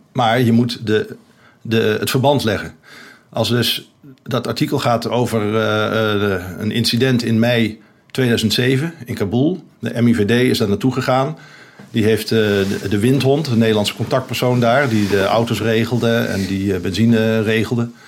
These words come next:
Die heeft, eh, die hebben ze tot persona non grata verklaard. En er zijn twee M I V D-medewerkers op non-actief gesteld.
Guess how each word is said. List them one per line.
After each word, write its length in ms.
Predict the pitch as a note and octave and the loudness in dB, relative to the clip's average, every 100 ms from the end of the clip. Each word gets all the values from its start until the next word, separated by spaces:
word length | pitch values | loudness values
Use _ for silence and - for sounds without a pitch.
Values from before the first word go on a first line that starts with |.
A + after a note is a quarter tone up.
| - - - - | -20 -20 -20 -4
Die 220 | B2+ A#2 | 0 2
heeft, 320 | A2 G#2+ - | 2 0 -2
eh, 80 | A#2 G#2+ G2+ F#2+ F#2 F2+ E2 - | -2 0 0 0 0 -4 -8 -6
die 100 | A2+ | -2
hebben 140 | A2+ A#2 | 0 0
ze 60 | |
tot 160 | A#2+ B2 | -4 -6
persona 300 | - B2+ G#2+ | -2 0 2
non 200 | G#2+ G#2 | 2 0
grata 300 | A2 A2+ A#2+ | 0 -2 -2
verklaard. 460 | B2 - C3+ C#3 A#2+ | -4 0 2 2 0
En 80 | |
er 60 | A2 | -2
zijn 180 | A2+ G#2+ | -2 0
twee 300 | C3 C3 A#2+ | 0 2 2
M 60 | |
I 60 | A#2 | 2
V 220 | A2 A2 | 2 2
D-medewerkers 560 | A#2 A#2+ A2+ A2 G#2+ A2 | 2 2 2 0 -2 -4
op 80 | B2+ | -2
non-actief 400 | A#2+ A#2 B2+ - | 0 0 -2 -4
gesteld. 440 | G#2+ G2 D#2+ | -4 -6 -6